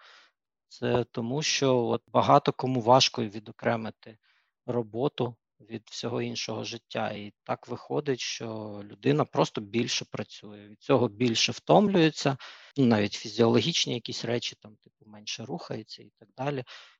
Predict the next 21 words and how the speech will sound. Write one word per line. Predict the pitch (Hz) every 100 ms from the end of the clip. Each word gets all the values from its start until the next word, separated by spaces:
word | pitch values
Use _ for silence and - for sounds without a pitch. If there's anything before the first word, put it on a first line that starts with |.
| -
І | 123 123 120 117 117 117
це | -
все | 120 - - 135 147 151 147 - -
впливає | 143 139 113 127 139 131
на | 113
рівень | 117 120 110 107
стресу | - 131 165 - 135
людини, | 127 117 123 117 107
і |
це | - 117
все | - 123
впливає | - 117 110 113 113
в | 107
кінцевому | - - 110 - 117 113 107 107 107 110
результаті | 110 - 110 - 113 -
на | 110
вигорання. | 107 113 127 160 214 196 - _
Ті | - 180 170
поради, | - 156 143 156 127
які, | 117 123 - 135 127 123 120
е, | 117 113 113 110 113 113